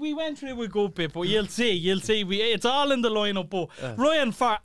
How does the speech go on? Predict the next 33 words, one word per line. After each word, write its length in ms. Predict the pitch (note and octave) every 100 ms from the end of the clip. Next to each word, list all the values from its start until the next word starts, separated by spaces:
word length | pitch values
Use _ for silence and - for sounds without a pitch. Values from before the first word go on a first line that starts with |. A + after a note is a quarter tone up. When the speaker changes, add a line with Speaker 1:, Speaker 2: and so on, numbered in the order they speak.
| _ -
Speaker 1:
anyone 420 | C4+ E4+ D#4 C#4+
that 160 | B3 G#3+
doesn't 280 | B3+ G#3+ G#3+
know 200 | G#3 G3
who 160 | G3+
you 100 | G3
are, 240 | F#3 D#3+ D#3
give, 220 | D#4 F4+
just 180 | G#4 -
give 140 | G4+
us 60 | C#4
a 60 | C4+
little 240 | C4+ G#3
bit 160 | G3+ G3
about 300 | D#3 F3+ F3
yourself 360 | D3 D#3 C#3+
and 120 | D3
what 160 | C#3 C3
you 80 | B2+
do. 220 | B2+ A2+ - - _ _ _
Speaker 2:
So 280 | - G#3 G3
basically, 540 | - G#3 A3+ G3 F3 - - -
I 120 | F3
kinda 200 | D#3+ D#3+
class 240 | C#3 C#3+ C3+
myself 340 | B2 C#3+ A#2 B2
as 240 | C3 A#2+
a 40 |
performer. 520 | A2 A2+ D3+ D#3 D3+ C3+
I 80 |
started, 460 | B2+ F#3 F3 C#3+ -
like, 180 | C#3 -
acting 440 | - D#3+ F3+ B2+